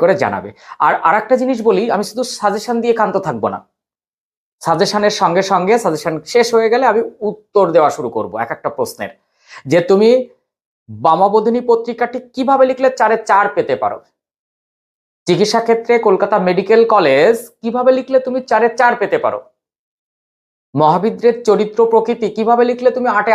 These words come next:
আট পেতে পারো, সমস্তটা জানাতে হবে এবং আমি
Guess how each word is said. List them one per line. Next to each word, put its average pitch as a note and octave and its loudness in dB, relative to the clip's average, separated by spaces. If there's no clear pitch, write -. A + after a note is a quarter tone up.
আট G3+ -2
পেতে D#3 -2
পারো, G#2+ -6
সমস্তটা F#3 0
জানাতে E3+ -2
হবে G#3+ 2
এবং A3 0
আমি A3+ 2